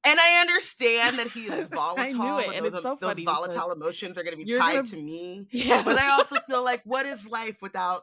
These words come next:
Speaker 1: a
Speaker 2: It's gonna
Speaker 1: little
Speaker 2: be
Speaker 1: bit
Speaker 2: a
Speaker 1: of
Speaker 2: lot.
Speaker 1: risk, a little bit of excitement? You know what I mean? Like, we're, it's just going to be, like, every day something new. I'm ready for the adventure. <laughs> Am I? I'm not really. I'm gonna be so tired.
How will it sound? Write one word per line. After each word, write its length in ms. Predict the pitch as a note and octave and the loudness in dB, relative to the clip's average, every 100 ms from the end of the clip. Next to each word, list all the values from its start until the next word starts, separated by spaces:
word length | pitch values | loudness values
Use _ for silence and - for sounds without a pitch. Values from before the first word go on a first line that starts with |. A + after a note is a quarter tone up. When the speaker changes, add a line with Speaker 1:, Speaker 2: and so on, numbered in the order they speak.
| - | -8
Speaker 1:
a 40 | |
Speaker 2:
It's 100 | F#3 | -10
gonna 20 | |
Speaker 1:
little 140 | F#3 F3+ | -8 -6
Speaker 2:
be 60 | D4 | -4
Speaker 1:
bit 80 | B3+ | -4
Speaker 2:
a 20 | |
Speaker 1:
of 60 | |
Speaker 2:
lot. 260 | G#3+ A3+ G#3+ | -4 -4 -4
Speaker 1:
risk, 100 | F#3+ | -6
a 20 | D#3 | -8
little 220 | D#3+ D#3 | -8 -8
bit 140 | D3+ | -10
of 100 | D3 | -12
excitement? 640 | D3+ _ D3+ C3+ D3+ C3 - - | -16 _ -10 -10 -12 -12 -10 -12
You 140 | F3+ | -10
know 60 | F#3 | -8
what 80 | G3 | -8
I 80 | |
mean? 220 | G3 F#3+ F3+ | -10 -10 -8
Like, 200 | E3+ C3 | -6 -8
we're, 140 | D#3+ F3 | -10 -8
it's 180 | E3 G3 | -8 -8
just 200 | F3+ - | -10 -12
going 220 | F#3+ F#3 F#3+ | -8 -8 -10
to 100 | F3+ | -16
be, 500 | F3+ F3 E3+ F3 - _ _ _ _ _ _ _ _ _ _ _ _ _ _ _ _ _ | -16 -16 -14 -16 -18 _ _ _ _ _ _ _ _ _ _ _ _ _ _ _ _ _
like, 140 | D#3 - | -18 -10
every 240 | D#3+ E3+ | -10 -8
day 220 | F3 G#3 G3+ | -10 -10 -10
something 360 | F3 F3+ F#3 | -10 -10 -10
new. 320 | F#3 G#3+ F#3+ _ _ _ _ _ _ _ _ _ _ _ _ _ _ | -10 -10 -12 _ _ _ _ _ _ _ _ _ _ _ _ _ _
I'm 120 | E3+ F#3 | -8 -4
ready 220 | G3+ G3 | -4 -6
for 180 | G3 E3+ | -6 -8
the 120 | E3+ | -10
adventure. 560 | E3+ F3+ G3+ - A#3+ B3 - - - - | -10 -8 -6 -2 -2 0 -2 -4 -12 -12
<laughs> 240 | - _ | -16 _
Am 220 | E3 F3 G#3 | -2 0 2
I? 160 | G#3 - | 2 0
I'm 140 | E3 | -2
not 220 | D3+ - | -2 -4
really. 480 | C#3 B2 F#2 E2+ - _ _ _ _ - | -8 -12 -12 -16 -18 _ _ _ _ -4
I'm 100 | A3+ | -2
gonna 80 | E3 | -2
be 100 | D3 | -6
so 180 | D3 | -10
tired. 560 | C#3+ - C3+ B2 A2 | -6 -2 -2 -4 -12